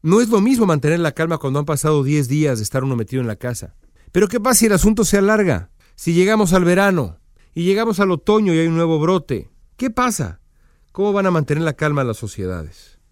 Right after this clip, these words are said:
Son preguntas de una enorme relevancia que todos tenemos que analizar. Los medios de, de comunicación tienen que hacer su trabajo para tranquilizar y guiar a la gente.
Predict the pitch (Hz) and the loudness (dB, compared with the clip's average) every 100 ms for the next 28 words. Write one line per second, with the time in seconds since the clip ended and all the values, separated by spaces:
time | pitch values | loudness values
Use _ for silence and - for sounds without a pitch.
0 | _ - 226 254 220 196 247 220 190 175 | _ 0 0 2 0 0 -2 -2 0 0
1 | 208 190 214 214 196 165 151 185 202 208 | 0 0 0 -2 -2 -2 0 0 -2 -4
2 | 165 151 - 240 226 165 147 143 165 156 | -6 -4 0 0 0 -4 -2 -2 0 -2
3 | - 131 113 98 87 120 92 - _ _ | -2 -4 -2 -6 -8 -10 -10 -16 _ _
4 | _ 131 151 185 156 143 123 120 127 127 | _ -4 -2 0 0 -4 -6 -4 -2 -2
5 | 127 151 156 180 190 165 147 113 _ _ | -4 -4 -2 -2 -2 -2 -4 -4 _ _
6 | _ _ 131 160 180 190 151 156 180 151 | _ _ -6 -2 -2 -2 0 0 -2 -2
7 | 139 131 127 - 127 120 165 170 156 113 | -2 -2 -6 -6 -4 -4 -2 -2 -4 -4
8 | 120 123 110 98 110 104 92 92 | -6 -4 -6 -4 -4 -4 -6 -14